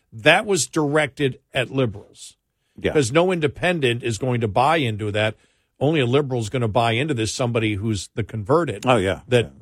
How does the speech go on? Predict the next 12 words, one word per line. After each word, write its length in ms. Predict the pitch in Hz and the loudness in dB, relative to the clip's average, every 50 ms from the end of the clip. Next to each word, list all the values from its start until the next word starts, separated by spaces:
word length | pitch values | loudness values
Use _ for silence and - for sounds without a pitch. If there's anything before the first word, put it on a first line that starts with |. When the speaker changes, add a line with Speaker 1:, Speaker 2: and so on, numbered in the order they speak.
| - - | -14 -2
Speaker 1:
that 260 | - 120 113 110 - | 0 0 0 0 -2
DeSantis 640 | - 120 - - 139 127 120 107 - 120 104 - - - _ | -4 -2 -2 0 0 0 0 -2 -2 -4 -4 -6 -6 -10 _
lied, 840 | - 120 120 123 139 147 147 139 127 113 113 107 107 107 104 110 - _ - 85 | -8 -2 2 4 6 6 6 4 4 2 2 2 0 0 -2 -4 -6 _ -12 -14
Speaker 2:
Mm-hmm. 380 | 85 82 82 80 80 87 85 85 | -12 -12 -12 -12 -14 -14 -10 -2
Speaker 1:
you 100 | 131 127 | 0 2
know, 220 | 123 113 113 110 | 2 2 2 0
half 340 | 101 90 127 131 127 117 - | 0 2 4 4 4 4 2
lied 340 | 123 127 123 123 123 120 113 | 0 2 2 2 2 2 0
about 340 | 110 98 117 110 110 101 - | -2 -2 -2 -2 -2 -2 -6
the 80 | 113 95 | -14 -14
trip 340 | - - 127 110 117 _ _ | -6 -4 -4 -4 -4 _ _
to 300 | - 120 113 107 107 | -6 -4 -4 -4 -4